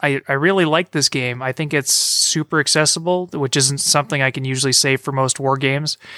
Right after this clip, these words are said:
It's fast, which I can't say for most war games. Um, it's got history and it's got a human element, which I also can't say about many war games. I think it's a very unique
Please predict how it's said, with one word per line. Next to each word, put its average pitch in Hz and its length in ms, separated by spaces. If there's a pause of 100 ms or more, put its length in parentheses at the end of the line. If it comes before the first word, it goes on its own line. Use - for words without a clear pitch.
(260)
It's 139 240
fast, 139 580
which 147 260
I 131 140
can't 135 360
say 139 260
for 135 300 (140)
most 135 300
war 135 180
games. 139 420 (140)
Um, 135 380 (160)
it's - 220
got 147 380
history 196 760
and 147 100
it's 131 180
got 139 340
a 151 40
human 156 380
element, 160 400
which 151 160
I 131 120
also 139 260
can't 151 280
say 151 360
about 151 240
many 151 240
war 151 200
games. 175 280
I 151 80
think 160 120
it's 156 140
a 143 60
very 135 360
unique 143 680